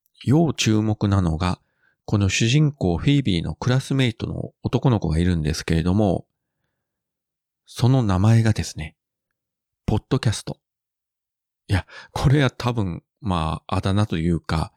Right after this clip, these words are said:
まあ、自分でこういうふうに名乗ってるんですが、本名とは思いませんけれども、で、その名の通り、自分でポッドキャストを配信していると。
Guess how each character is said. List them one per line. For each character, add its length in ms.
ま 100
あ、 60
自 120
分 180
で 80
こ 120
う 40
い 20
う 20
ふ 40
う 40
に 80
名 120
乗 100
っ 60
て 100
る 120
ん 40
で 100
す 80
が、 120
本 260
名 160
と 160
は 80
思 240
い 60
ま 140
せ 140
ん 120
け 120
れ 120
ど 100
も、 220
で、 140
そ 200
の 140
名 100
の 120
通 260
り、 220
自 200
分 220
で 100
ポ 120
ッ 60
ド 100
キ 80
ャ 40
ス 60
ト 100
を 20
配 200
信 160
し 100
て 100
い 40
る 80
と。 320